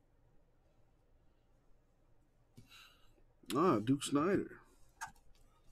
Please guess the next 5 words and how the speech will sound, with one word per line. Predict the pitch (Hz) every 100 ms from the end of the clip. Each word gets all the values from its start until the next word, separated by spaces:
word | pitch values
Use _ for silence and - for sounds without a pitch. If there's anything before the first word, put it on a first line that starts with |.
| - -
Dodgers. | 117 120 139 180 - - - - - - - - - - - - - - - - - - - _ - - - - _ - - _ _ -
Jose | 123 127 147
Abreu, | - 120 120 123 143 147 165 180 190 - - - - - - - _ _ - - _ - - - -
White | 123 139
Sox. | - 165